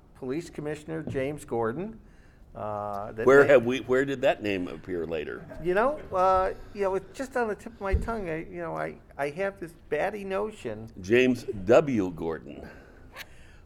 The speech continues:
Speaker 1: Um, he, um, he was a war hero who was brought in because the police department was corrupt, and, and he was kind of forced on the mayor by, uh, some upstanding citizens.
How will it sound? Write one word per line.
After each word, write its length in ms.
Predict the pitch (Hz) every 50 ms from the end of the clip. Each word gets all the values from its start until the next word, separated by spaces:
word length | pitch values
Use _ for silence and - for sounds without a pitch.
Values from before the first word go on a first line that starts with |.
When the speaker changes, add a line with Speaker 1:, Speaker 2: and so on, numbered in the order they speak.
| - -
Speaker 1:
Um, 680 | - 131 131 127 123 123 127 120 120 120 120 117 117 - - - - - - -
he, 400 | - - 165 160 156 156 151 143
um, 340 | 131 127 117 113 110 120 120 120 - - - - - - - - - - - - -
he 140 | - - 165
was 160 | 156 147 139
a 40 | 143
war 320 | 131 127 127 131 131 131 127
hero 540 | 127 131 127 120 117 117 131 160 208 226 - - - - - - -
who 200 | - - 139 123
was 180 | 123 120 117
brought 340 | - - 123 123 123 123 117
in 320 | 120 117 113 117 120 127 120
because 380 | 117 107 - - 123 107 -
the 60 | -
police 340 | 107 - 127 123 120 123 117
department 560 | - - 117 - 120 113 117 120 123 120 113
was 180 | 110 113 107 110
corrupt, 560 | - - 123 101 101 98 127 - - - - - - - - - - - - - - - - -
and, 500 | - 113 113 110 107 107 107 107 110 - -
and 140 | 104 113 110
he 80 | 113 110
was 120 | 110 104
kind 240 | - - 139 123 113
of 80 | 110 110 - -
forced 400 | - 127 127 139 135 139 - 131
on 200 | 123 117 120 117
the 60 | 117
mayor 540 | 113 113 113 113 110 107 101 101 113 151 170 - - - - - - - - - - - - - - -
by, 440 | 123 113 110 110 110 107 104 104
uh, 460 | 104 101 98 98 98 95 90 92 101 - - - - - - - - - - -
some 180 | - 131 104 107
upstanding 640 | 110 110 - - - 123 110 110 110 107 104 101
citizens. 800 | 101 - - 113 95 95 95 - - 98 92 101 143 160 - -